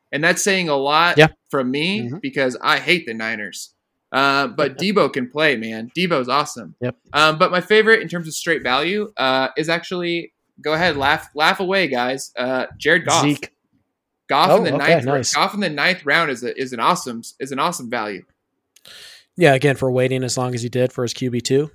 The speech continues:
Speaker 2: that, that's really good. So
Speaker 1: Right, and for as bad as everybody thinks that Jared Goff is,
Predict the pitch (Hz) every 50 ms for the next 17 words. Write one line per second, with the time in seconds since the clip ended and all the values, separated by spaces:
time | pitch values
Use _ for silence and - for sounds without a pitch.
0 | _ - 123 120 - - 123 120 - - 113 110 101 98 - - 90 107 - -
1 | - - 123 117 185 185 135 139 139 - 175 175 160 135 - - 143 151 185 196
2 | 180 156 160 156 165 165 156 165 160 151 135 - - 139 147 160 - - 156 -
3 | - 135 - 131 131 143 139 131 - 117 127 135 131 - - 135 139 120 117 117
4 | - -